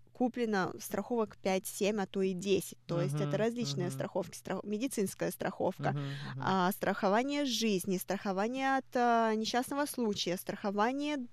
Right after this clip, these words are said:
Speaker 1: дома, страхование сбережений, как ты уже
Speaker 2: Мгм,
Speaker 1: сказал,
Speaker 2: мгм.
Speaker 1: и так далее и тому подобное. И расскажи, какие у тебя были страховки?
Speaker 2: Ой,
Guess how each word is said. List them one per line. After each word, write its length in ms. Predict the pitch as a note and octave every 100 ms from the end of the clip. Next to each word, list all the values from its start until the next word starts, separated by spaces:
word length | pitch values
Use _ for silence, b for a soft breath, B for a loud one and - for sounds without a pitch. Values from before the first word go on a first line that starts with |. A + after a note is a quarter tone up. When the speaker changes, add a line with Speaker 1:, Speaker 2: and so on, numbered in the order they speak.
| -
Speaker 1:
дома, 380 | B3+ G#3 F3 F3+
страхование 840 | - - F#3+ F#3+ A#3 C#4 D4+ D#4 B B A3+
сбережений, 800 | G#3 C4+ D#4 D#4+ D4+ B3+ G#3+ F#3
как 200 | F#3+ D#3
ты 80 |
уже 180 | F#3+ G3+
Speaker 2:
Мгм, 60 | G3
Speaker 1:
сказал, 300 | G#3 G3 F#3
Speaker 2:
мгм. 80 | -
Speaker 1:
и 60 | C4
так 180 | B3 A3+
далее 200 | A#3+ B3
и 40 |
тому 120 | G#3+
подобное. 440 | A3+ G#3+ G3+ F#3 F#3
И 60 |
расскажи, 480 | B3+ B3+ - C4 E4
какие 280 | F#4 D4 D4
у 40 | D4
тебя 260 | B3 C4
были 200 | A3 G3+
страховки? 600 | G3+ - A3+ F#3+ - - - - -
Speaker 2:
Ой, 120 | C3